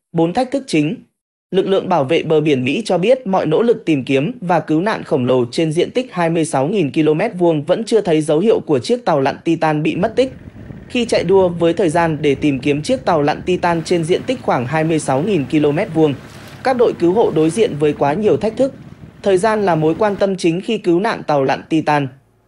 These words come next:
Các chuyên gia ước tính lực lượng cứu hộ chỉ còn chưa đến hai mươi giờ để tìm ra con tàu lặn Titan mất tích. Vấn đề lớn bây giờ là thời gian,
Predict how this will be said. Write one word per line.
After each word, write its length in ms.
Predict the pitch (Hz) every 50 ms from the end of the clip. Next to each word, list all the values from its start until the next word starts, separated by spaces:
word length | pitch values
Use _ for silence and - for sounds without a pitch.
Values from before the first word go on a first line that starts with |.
| _ _ _
Các 120 | - 262 262 -
chuyên 180 | 240 214 202
gia 160 | 185 202 190
ước 260 | 190 190 247 254 - -
tính 160 | 175 170 196
lực 160 | 233 - -
lượng 200 | 165 170 - -
cứu 200 | - 165 160 170
hộ 200 | 202 220 180 - 143
chỉ 140 | - 165 147
còn 260 | - 151 143 139 135
chưa 160 | - 190 175
đến 200 | 160 151 151 165
hai 180 | 190 202 190 180
mươi 160 | 175 180 175
giờ 260 | 160 165 147 139 127 120
để 120 | 139 139 131
tìm 260 | 139 156 156 143 135
ra 160 | 123 165 156
con 240 | 156 - 160 156 143
tàu 180 | 151 139 131
lặn 200 | 120 120 131 - - -
Titan 380 | 165 156 - 156 147 143 151
mất 160 | 202 214 -
tích. 220 | - 254 262 - - _ _ _ _ _ _ _ _ _ -
Vấn 200 | 156 175 185 208
đề 140 | 254 220 165
lớn 260 | 170 165 160 185 208
bây 140 | 226 214 196
giờ 240 | 170 185 165 147
là 140 | 143 143 135
thời 180 | 139 - 143 131
gian, 260 | 127 160 160 156